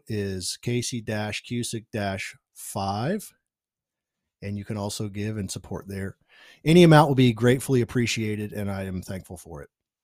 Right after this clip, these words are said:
But today we're gonna talk about revival, and usually I go with the political stuff first. So politically, the most important thing right now, in my opinion, is everybody and their brother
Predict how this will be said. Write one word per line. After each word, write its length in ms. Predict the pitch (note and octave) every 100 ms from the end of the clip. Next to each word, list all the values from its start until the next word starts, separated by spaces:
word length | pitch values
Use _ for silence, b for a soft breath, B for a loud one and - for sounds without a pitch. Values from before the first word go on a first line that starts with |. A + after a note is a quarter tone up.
| _ _
But 280 | A2 G#2 - _ _
today 480 | - G#2 D3+ F3+ F#3
we're 160 | E3 B2+
gonna 180 | C3 A#2+
talk 300 | C3 B2+ C3
about 400 | A#2+ A2+ A#2 - B B B B B B B B B -
revival, 760 | C3+ C#3 D#3 E3+ C#3+ C3+ B2
and 260 | B2+ B2+ C3+
usually 420 | E3+ F#3+ F3+ F#3 E3+
I 100 | D3+
go 280 | D#3 E3+
with 180 | E3 D#3
the 60 | -
political 420 | C#3+ E3 E3+ E3
stuff 320 | - E3 C#3+
first. 460 | - F3 G3 - -
So 500 | D3 C#3+ C#3+ C3+ B2 _
politically, 720 | D3 D3+ F#3+ G3+ G3 F#3+ F#3+
the 120 | E3 D3+
most 220 | D#3+ -
important 400 | D3 E3 E3+ C3
thing 160 | E3
right 240 | D#3 C#3+ C3+
now, 220 | C3 B2+
in 40 |
my 420 | A#2 B2+ C#3 C3+ C3 _ _
opinion, 760 | A2+ - - F3 B2+ G2 G#2+ - _ _ _ _ _ _ _ _ _ _ _ _
is 480 | E3+ D#3 A2 C3 - _ _ _ _ _ _ _ _ _ _ _ _ _ _ -
everybody 460 | G#3 G3 G3 F3
and 80 | D#3+
their 100 | D3
brother 460 | C3 C#3 A2 B2